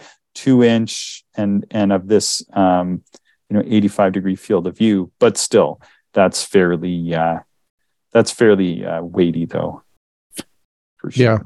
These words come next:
Speaker 2: yeah, that is heavy for sure.
Speaker 1: All right. So what do you think about these, Shane? I know you're gonna be watching close. I'm gonna be watching close. Maybe we'll hear back from Ricoh. I don't know.
Speaker 2: Yeah. Again, I'm interested for sure to hear about the, um,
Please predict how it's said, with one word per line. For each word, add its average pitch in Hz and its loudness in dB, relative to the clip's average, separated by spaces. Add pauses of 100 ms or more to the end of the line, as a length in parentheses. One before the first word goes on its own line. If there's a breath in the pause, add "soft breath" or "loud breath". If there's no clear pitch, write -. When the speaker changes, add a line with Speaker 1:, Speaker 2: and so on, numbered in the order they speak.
Speaker 2:
yeah, 127 0
that 117 0
is 113 0
heavy 101 -2
for - -10
sure. 104 -6 (680)
Speaker 1:
All 90 2
right. 85 2 (560)
So - 0
what 120 6
do 113 4
you 107 4
think 98 -4
about 85 -6
these, 82 -8
Shane? 82 -10 (100)
I 101 -2
know 104 2
you're 104 2
gonna 101 0
be 98 -2
watching 95 -4
close. 95 -2
I'm 117 0
gonna 110 -2
be 104 -4
watching 95 -4
close. 98 -2 (300 soft breath)
Maybe 147 2
we'll 135 0
hear 131 0
back 123 -2
from 110 -8
Ricoh. 139 0 (200)
I 113 4
don't 101 4
know. - -12 (480)
Speaker 2:
Yeah. 262 2 (280 loud breath)
Again, 185 0
I'm 214 0
interested 165 -2
for 139 -4
sure 127 0
to 127 0
hear 113 0
about 110 -2
the, 110 -2
um, 104 -2